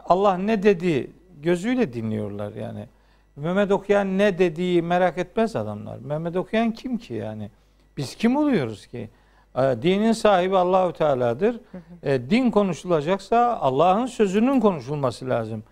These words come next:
Speaker 1: Başka sözlere sıra gelmez Allah'ın sözü ortada dururken. Her kavramı bu dikkatle, e, takip etmeye ve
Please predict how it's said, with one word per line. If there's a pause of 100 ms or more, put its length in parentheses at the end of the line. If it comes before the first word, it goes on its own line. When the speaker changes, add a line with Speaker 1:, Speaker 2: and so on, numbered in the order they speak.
(420)
Speaker 1:
Başka
sözlere
sıra
gelmez
Allah'ın
sözü
ortada
dururken. (600)
Her
kavramı (400)
bu
dikkatle, (120)
e,
takip
etmeye (360)
ve